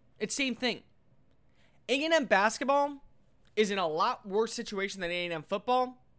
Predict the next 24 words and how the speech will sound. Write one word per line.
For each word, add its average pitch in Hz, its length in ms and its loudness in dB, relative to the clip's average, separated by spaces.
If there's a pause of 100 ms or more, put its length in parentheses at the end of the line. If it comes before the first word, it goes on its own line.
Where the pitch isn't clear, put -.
(100)
where 202 240 0
they 190 180 2
can 294 120 -6
come 254 160 -2
out 226 160 -2
sluggish, 220 640 0 (380)
but - 160 -10
there's 254 200 -2
so 233 280 0
many 262 260 -4
teams 220 460 -4
in 220 100 0
the 196 120 0
S 196 220 -2
E 202 80 -8
C 196 160 -6
that 214 80 0
are 196 80 2
gonna 180 140 0
come 185 120 -2
out 175 120 0
sluggish 180 380 -2
as 151 120 -10
well. 180 380 0